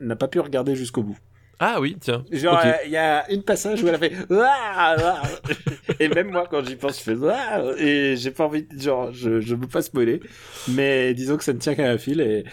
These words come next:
Speaker 1: et, ah, ah, ah, et voilà. Elle, elle a dit non, je veux pas voir ce film.
Speaker 2: Et c'est, euh, voilà, Green Room, c'est, euh, son troisième film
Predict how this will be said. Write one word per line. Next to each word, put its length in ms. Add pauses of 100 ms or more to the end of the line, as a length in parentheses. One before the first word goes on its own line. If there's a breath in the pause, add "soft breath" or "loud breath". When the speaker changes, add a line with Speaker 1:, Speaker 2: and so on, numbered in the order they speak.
(360 loud breath)
Speaker 1:
et, 220
ah, 160
ah, 720
ah, 40
et 720
voilà. 280 (100)
Elle, 240
elle 140
a 40
dit 160
non, 160
je 140
veux 100
pas 140
voir 240
ce 80
film. 180 (540 loud breath)
Speaker 2:
Et 100
c'est, 400
euh, 200 (100)
voilà, 240
Green 400
Room, 200
c'est, 300
euh, 400
son 160
troisième 360
film 260